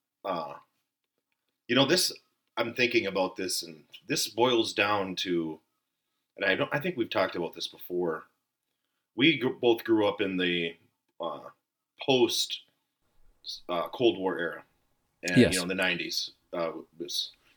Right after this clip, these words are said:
Speaker 1: a lot of our formative middle school, teenage years. Um,
Speaker 2: Yeah, Pogs.
Speaker 1: Yeah, Pogs and Pokemon, which I never played Pokemon. And,
Speaker 2: Yeah, Magic
Speaker 1: you
Speaker 2: the
Speaker 1: know,
Speaker 2: Gathering.
Speaker 1: yeah.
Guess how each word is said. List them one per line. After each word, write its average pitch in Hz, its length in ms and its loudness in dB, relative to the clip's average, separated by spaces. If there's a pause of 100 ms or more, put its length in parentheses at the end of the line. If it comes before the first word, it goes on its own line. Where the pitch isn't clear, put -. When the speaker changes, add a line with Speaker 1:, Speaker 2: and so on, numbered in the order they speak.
(100)
Speaker 1:
a 117 40 0
lot 113 60 6
of 101 80 2
our 92 80 -2
formative 101 520 2 (200)
middle 110 280 2
school, 95 360 -4
teenage 92 500 -2
years. 87 540 -2 (800)
Um, 92 300 0
Speaker 2:
Yeah, 123 200 8
Pogs. 113 720 8 (640)
Speaker 1:
Yeah, 117 240 2
Pogs 98 640 2
and 85 280 -8 (120)
Pokemon, 90 800 -2
which - 140 -6
I 87 60 2
never 82 240 -2
played 82 260 -4
Pokemon. 80 560 -8 (100)
And, 78 160 -16
Speaker 2:
Yeah, 98 280 4
Magic 101 460 4
Speaker 1:
you 92 40 0
Speaker 2:
the 90 80 4
Speaker 1:
know, 90 60 2
Speaker 2:
Gathering. 110 460 6
Speaker 1:
yeah. 117 100 2